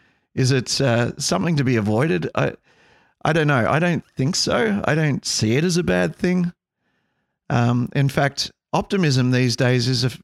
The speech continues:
a real rarity. I think optimism is gonna be the new edge, uh, because we do live in an age of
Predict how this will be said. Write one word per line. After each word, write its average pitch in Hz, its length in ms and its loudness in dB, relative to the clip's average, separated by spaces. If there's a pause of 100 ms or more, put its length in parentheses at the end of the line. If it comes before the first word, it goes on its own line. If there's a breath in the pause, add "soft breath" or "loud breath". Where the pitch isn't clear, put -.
(140)
a 127 80 0
real 147 280 2
rarity. 131 800 0 (380)
I 180 160 0
think 165 380 -2 (220)
optimism 131 880 0 (120)
is 123 460 -2
gonna 127 160 0
be 120 120 0
the 110 120 0
new 139 340 2
edge, 87 560 -4 (1700)
uh, 110 420 0
because 143 280 -4
we 170 100 -2
do 214 220 -2
live 175 240 0
in 160 100 0
an 131 100 2
age 139 320 2
of 120 360 -2